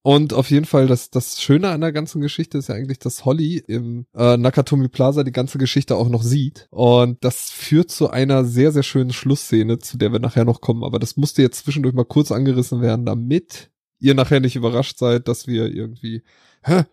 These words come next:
Die haben noch gar nichts erzählt von ihrem Reporter.“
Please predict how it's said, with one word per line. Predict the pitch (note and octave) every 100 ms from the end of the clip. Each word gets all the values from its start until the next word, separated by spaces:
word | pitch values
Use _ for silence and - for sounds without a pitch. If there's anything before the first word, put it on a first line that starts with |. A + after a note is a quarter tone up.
| _
Die | A#2
haben | B2+
noch | C3 B2+
gar | D3+
nichts | D#3 C#3+
erzählt | C#3 - F#3+ E3+
von | - C3+
ihrem | C#3
Reporter.“ | C#3 C3 C#3+ E3 D#3 D3 B2